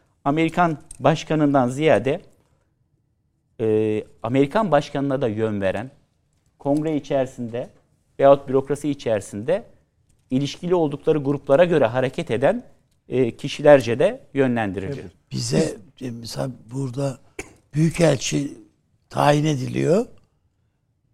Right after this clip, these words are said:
Speaker 3: Ben bu kadar meşakkatli bir tayin olduğunu, adamın senatoda resmen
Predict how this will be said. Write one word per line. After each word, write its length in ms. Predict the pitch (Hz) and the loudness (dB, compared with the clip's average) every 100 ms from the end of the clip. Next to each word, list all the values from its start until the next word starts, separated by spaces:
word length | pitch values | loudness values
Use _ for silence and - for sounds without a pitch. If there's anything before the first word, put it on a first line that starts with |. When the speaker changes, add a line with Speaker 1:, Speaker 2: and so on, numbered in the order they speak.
| _ | _
Speaker 3:
Ben 280 | 131 143 147 | -4 -4 -4
bu 80 | 147 | -2
kadar 300 | 220 190 160 | 2 4 2
meşakkatli 1040 | 156 147 180 170 - 170 - 202 190 147 - 151 | 0 0 0 0 2 0 0 2 2 2 -4 -2
bir 360 | 147 131 131 _ | -2 -2 -8 _
tayin 540 | - 143 147 151 151 131 - _ _ _ | -6 0 2 2 0 -4 -12 _ _ _
olduğunu, 580 | 151 143 131 143 196 185 | -6 -6 -6 -6 -4 -2
adamın 380 | 151 160 165 143 - _ | 0 0 -2 -8 -14 _
senatoda 720 | - 160 165 196 175 165 185 | -8 -4 0 0 -2 -4 -2
resmen 540 | 185 208 185 180 180 | 2 2 2 0 -2